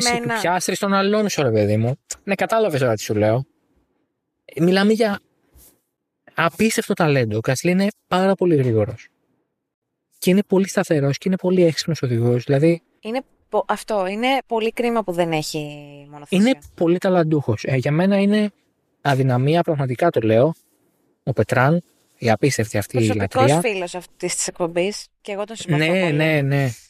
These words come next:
Speaker 1: Αν μπορούσα να, δηλαδή, αν μπορούσα να πάρω από κάποιον οδηγό συνέντευξη, no questions asked, απλά την έχεις. Ε, Pierre Gasly, ούτε Alonso, ούτε Verstappen, ούτε Hamilton, Pierre Gasly, δώσε μου Gasly.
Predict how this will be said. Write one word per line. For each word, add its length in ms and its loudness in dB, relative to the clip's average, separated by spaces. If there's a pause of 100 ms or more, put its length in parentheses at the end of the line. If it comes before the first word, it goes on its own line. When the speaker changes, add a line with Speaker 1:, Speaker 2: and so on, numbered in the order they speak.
(380)
Speaker 1:
Αν 180 -2
μπορούσα 400 0
να, 440 0
δηλαδή, 320 0
αν 140 0
μπορούσα 300 0
να 120 0
πάρω 200 0
από 100 -2
κάποιον 280 -2
οδηγό 220 2
συνέντευξη, 720 0 (440)
no 240 2
questions 420 0
asked, 340 0
απλά 240 0
την 180 0
έχεις. 420 0 (400)
Ε, 200 0 (140)
Pierre 160 -2
Gasly, 460 0
ούτε 480 0
Alonso, 360 0
ούτε 200 2
Verstappen, 460 0
ούτε 200 0
Hamilton, 200 0 (140)
Pierre 200 0
Gasly, 240 0
δώσε 220 0
μου 100 0 (120)
Gasly. 320 2